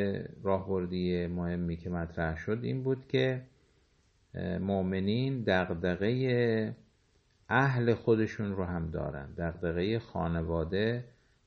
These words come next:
و افراد تحت تکفل و تحت مدیریت خودشون رو هم دارن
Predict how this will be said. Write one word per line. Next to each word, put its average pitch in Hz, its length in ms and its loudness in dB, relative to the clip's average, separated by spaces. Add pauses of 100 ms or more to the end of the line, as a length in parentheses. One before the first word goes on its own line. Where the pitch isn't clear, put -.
و 98 40 -4
افراد 104 800 0
تحت 82 460 -4
تکفل 82 880 -2
و 87 60 -2
تحت 82 340 -2
مدیریت 82 720 -2
خودشون 107 540 -4
رو 92 80 -2
هم 85 240 -2
دارن 73 420 -6